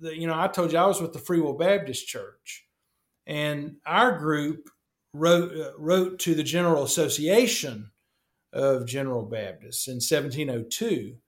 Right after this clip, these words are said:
and that's who, with whom they corresponded. And the General Association actually pulled out of the General Assembly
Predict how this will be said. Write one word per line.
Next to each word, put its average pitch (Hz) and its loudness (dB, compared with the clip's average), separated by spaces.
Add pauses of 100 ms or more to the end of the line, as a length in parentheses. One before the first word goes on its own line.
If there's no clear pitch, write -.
(420)
and 139 -4
that's 202 4
who, 185 4
with 156 -2
whom 160 -2
they 196 4
corresponded. 127 -4 (560)
And 151 -4
the 151 -2
General 185 4
Association 175 2
actually 156 -4
pulled 196 0
out 226 2
of 160 -2
the 143 -4
General 135 -2
Assembly 123 -6